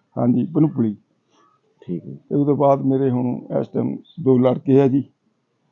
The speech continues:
Speaker 1: ਤੇ ਦੋ ਲੜਕਿਆਂ ਦੇ ਇੱਕ ਇੱਕ ਲੜਕਾ ਹੈ।
Speaker 2: ਚਲੋ, ਬਹੁਤ
Speaker 1: ਤੇ
Speaker 2: ਵਧੀਆ
Speaker 1: ਉਹਦੇ
Speaker 2: ਜੀ।
Speaker 1: ਬਾਅਦ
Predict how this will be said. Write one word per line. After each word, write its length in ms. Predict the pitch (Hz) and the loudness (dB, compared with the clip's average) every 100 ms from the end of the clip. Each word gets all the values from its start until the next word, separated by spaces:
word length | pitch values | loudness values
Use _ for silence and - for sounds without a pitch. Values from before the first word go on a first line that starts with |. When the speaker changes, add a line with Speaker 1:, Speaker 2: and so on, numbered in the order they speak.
| _ _ _ | _ _ _
Speaker 1:
ਤੇ 60 | - | 0
ਦੋ 160 | 147 147 | 6 8
ਲੜਕਿਆਂ 420 | 156 147 143 151 | 8 6 4 4
ਦੇ 100 | 151 | 4
ਇੱਕ 140 | 143 | 4
ਇੱਕ 120 | 147 | 2
ਲੜਕਾ 460 | 147 131 - 135 127 | 4 4 4 2 2
ਹੈ। 60 | 127 | -2
Speaker 2:
ਚਲੋ, 540 | - _ _ - 117 | -12 _ _ -14 -12
ਬਹੁਤ 220 | 156 165 | -10 -10
Speaker 1:
ਤੇ 60 | 160 | -10
Speaker 2:
ਵਧੀਆ 200 | 156 143 | -2 0
Speaker 1:
ਉਹਦੇ 180 | 147 143 | 2 4
Speaker 2:
ਜੀ। 60 | |
Speaker 1:
ਬਾਅਦ 240 | 143 147 | 6 6